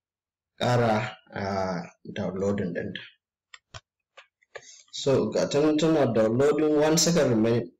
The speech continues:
Okay, alhamdulillah, <clears throat> ta gama downloading. So,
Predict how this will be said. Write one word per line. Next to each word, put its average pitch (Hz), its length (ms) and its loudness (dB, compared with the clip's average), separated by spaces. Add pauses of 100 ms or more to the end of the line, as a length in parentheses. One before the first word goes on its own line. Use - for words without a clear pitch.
(140)
Okay, - 220 -4
alhamdulillah, 123 480 0 (240)
<clears throat> 165 320 4
ta 127 240 4
gama 143 340 4
downloading. 127 460 4 (460)
So, - 160 2